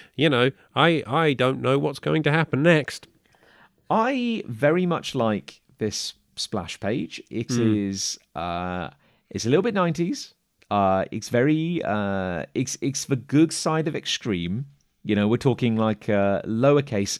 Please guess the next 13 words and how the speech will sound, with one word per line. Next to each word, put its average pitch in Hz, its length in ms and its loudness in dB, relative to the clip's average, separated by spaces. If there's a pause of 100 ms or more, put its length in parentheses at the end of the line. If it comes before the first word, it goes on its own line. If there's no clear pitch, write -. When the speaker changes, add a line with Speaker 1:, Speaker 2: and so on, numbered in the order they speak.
Speaker 2:
E 85 400 -8 (720)
rather 101 460 2
than 92 580 -2
Lobby, 104 440 0 (160)
uh, 104 220 0
Rob 104 260 4
Liefeld 101 460 0
imprint 92 560 -2
Extreme. 78 640 -8 (720)
Um, 98 640 -2 (1080)
it's 120 300 -2
dynamic. 127 760 0 (320)
Uh, 92 640 -2